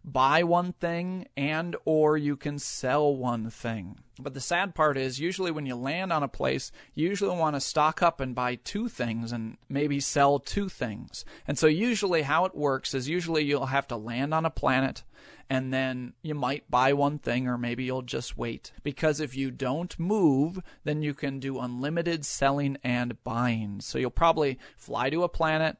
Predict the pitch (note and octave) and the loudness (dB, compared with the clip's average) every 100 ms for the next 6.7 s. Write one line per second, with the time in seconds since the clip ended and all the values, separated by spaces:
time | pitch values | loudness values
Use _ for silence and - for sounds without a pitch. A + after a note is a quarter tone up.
0 | _ - - - - - C#3 - C#3+ C#3 | _ -20 -20 -10 -2 2 2 4 4 4
1 | C3+ A#2 C3+ D3 - C3+ B2+ C#3 - - | 4 2 0 0 0 -2 -2 -4 -6 -8
2 | C#3 B2+ A#2 D3+ - - D3 - C#3+ D#3+ | -6 -4 -2 -2 -2 -8 -6 0 2 2
3 | D#3+ C#3 C#3 C#3 C3+ B2 C3 - - - | 4 6 4 2 -2 -2 -4 -10 -16 -14
4 | - D3+ E3+ E3+ - D3 - D#3+ E3+ D#3+ | -6 0 0 0 -2 -2 0 0 0 -4
5 | C#3+ D3 D3 C#3 C#3+ C#3+ B2+ - - C#3 | 0 2 2 2 0 0 -4 -6 -2 -2
6 | C3+ B2 - F#3 E3+ E3 | -2 -4 0 2 2 0